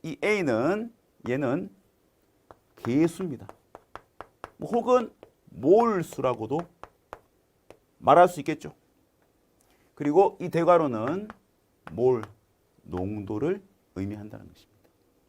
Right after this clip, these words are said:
자, 그래서 K 값을 구할 때 분모는 반응 전의 물질이니까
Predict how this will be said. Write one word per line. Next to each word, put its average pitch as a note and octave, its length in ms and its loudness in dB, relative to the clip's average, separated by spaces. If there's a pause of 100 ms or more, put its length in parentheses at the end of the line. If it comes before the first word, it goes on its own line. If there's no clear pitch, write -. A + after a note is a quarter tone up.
(840)
자, G3+ 120 4
그래서 A3 640 8
K C4+ 260 -2
값을 F3+ 400 4
구할 F3+ 380 6
때 F#3 380 6
분모는 A3+ 800 0
반응 F#3 640 4
전의 A#3+ 260 0
물질이니까 D3 840 2